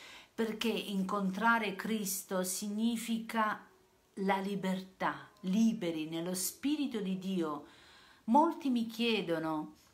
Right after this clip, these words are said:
"Ada, ma come faccio io a discernere, a comprendere se quello che sto facendo è nella volontà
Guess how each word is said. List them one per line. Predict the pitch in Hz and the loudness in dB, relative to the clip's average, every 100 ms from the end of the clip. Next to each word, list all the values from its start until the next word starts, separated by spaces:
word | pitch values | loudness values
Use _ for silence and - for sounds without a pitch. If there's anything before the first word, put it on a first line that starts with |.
| _ _ _ _ _ - - | _ _ _ _ _ -10 2
"Ada, | 233 247 208 | 4 4 2
ma | 190 196 | 0 0
come | - 269 285 | 2 4 4
faccio | 302 294 240 - 202 | 6 6 6 2 -2
io | 190 190 | 0 0
a | |
discernere, | 185 190 185 - 226 196 180 180 175 180 | 0 0 -2 0 2 2 0 -2 -2 -2
a | 175 180 | -2 -2
comprendere | 214 202 190 247 262 269 247 233 233 233 - - - | -2 -2 -2 0 2 2 2 0 -2 -4 -8 -20 -14
se | - - 196 190 | -6 -2 -2 -2
quello | 233 240 233 214 | 0 2 2 0
che | 185 196 | -2 -4
sto | 190 - 262 | -4 0 0
facendo | - 190 185 190 175 180 175 175 180 180 - - | 0 -2 -2 -2 -2 -2 -4 -2 2 2 2 -4
è | - 180 170 - - 185 | -4 -2 -2 -6 -12 -4
nella | 190 202 180 | 0 2 0
volontà | 175 175 170 165 202 196 196 | 2 0 -2 -2 2 2 2